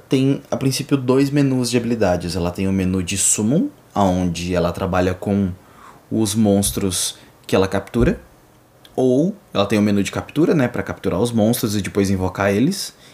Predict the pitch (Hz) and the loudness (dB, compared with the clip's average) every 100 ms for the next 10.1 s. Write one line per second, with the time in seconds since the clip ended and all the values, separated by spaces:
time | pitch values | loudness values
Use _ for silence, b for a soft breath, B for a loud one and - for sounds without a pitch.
0 | - 127 135 117 120 127 117 b b b | -2 0 2 2 2 0 -4 b b b
1 | - 107 104 113 110 104 - 104 104 110 | -2 0 2 2 0 -2 -4 -2 0 0
2 | 110 98 117 - - - 120 107 104 104 | 0 -4 -10 -18 -8 0 2 2 2 -2
3 | - 113 117 110 110 101 104 110 127 175 | 0 -2 -2 -4 0 0 2 0 0 0
4 | 262 - 92 87 80 85 - B B B | -2 -4 -2 -2 -4 -8 -12 B B B
5 | B B B _ _ _ _ 85 85 82 | B B B _ _ _ _ -4 -2 -2
6 | 80 78 80 98 98 98 101 90 95 95 | -4 -6 -2 0 2 0 0 0 0 -4
7 | 80 87 - - _ - - - _ - | -4 -8 -14 -20 _ -20 -20 -20 _ 0
8 | 104 95 101 101 98 95 95 95 95 85 | 2 4 2 4 2 2 0 -2 -2 -4
9 | - 101 98 - 95 92 92 95 87 117 | -4 -2 -2 0 -2 0 -2 0 0 0